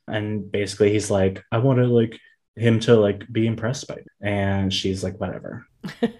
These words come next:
Speaker 1: And then we move over to Lillian Bloom's table, who's the food critic, and she's talking to, I would guess,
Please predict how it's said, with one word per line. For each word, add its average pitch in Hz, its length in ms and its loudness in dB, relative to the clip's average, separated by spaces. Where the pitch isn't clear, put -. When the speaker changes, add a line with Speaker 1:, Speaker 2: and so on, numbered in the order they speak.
Speaker 1:
And 117 120 2
then 123 80 8
we 123 100 8
move 123 160 8
over 117 200 6
to 117 240 2
Lillian 101 320 2
Bloom's 156 360 4
table, 98 380 2
who's 101 160 -6
the 92 80 -6
food 156 260 4
critic, 95 460 2
and 107 160 -4
she's 117 260 2
talking 104 480 2
to, 104 400 4
I 107 100 2
would 110 180 2
guess, - 420 2